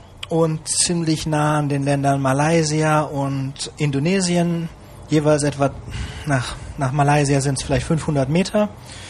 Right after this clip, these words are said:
Ö, durch das Meer, ist also eine Meerenge, mehr ein Fluss. Und nach Indonesien sind's vielleicht dreißig Kilometer, liegen zwei indonesischen Inseln, Batam und Bintan.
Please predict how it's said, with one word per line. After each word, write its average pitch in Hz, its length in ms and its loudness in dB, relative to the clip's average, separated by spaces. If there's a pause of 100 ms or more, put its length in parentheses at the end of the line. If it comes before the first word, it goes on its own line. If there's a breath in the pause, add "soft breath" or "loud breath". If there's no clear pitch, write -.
(580 loud breath)
Ö, 165 260 4
durch 170 220 0
das 175 200 0
Meer, 175 240 2
ist 175 120 0
also 139 160 -2
eine 139 100 0
Meerenge, 147 520 2
mehr 143 200 0
ein 135 80 -2
Fluss. 208 420 -2 (1160)
Und 156 380 2
nach 139 240 2
Indonesien 147 800 2
sind's 135 420 0
vielleicht 131 400 0 (180)
dreißig 139 460 -2
Kilometer, 160 680 0 (400 loud breath)
liegen 139 200 2
zwei 143 260 2
indonesischen 139 580 0
Inseln, 175 480 0
Batam 156 400 0
und 139 160 -2
Bintan. 180 560 0